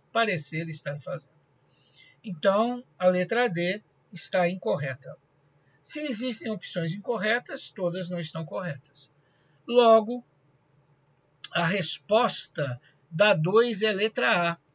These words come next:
Essa é a resposta da dois. Letra A de anão. Vamos pra três. Deixa eu ajeitar aqui. Eita, tô ruim de pontaria, gente.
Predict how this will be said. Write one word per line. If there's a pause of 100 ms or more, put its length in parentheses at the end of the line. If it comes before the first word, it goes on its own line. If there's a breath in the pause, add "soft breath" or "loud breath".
Essa
é
a
resposta
da
dois. (600)
Letra
A
de
anão. (960 soft breath)
Vamos
pra
três.
Deixa
eu
ajeitar
aqui.
Eita,
tô
ruim
de
pontaria,
gente.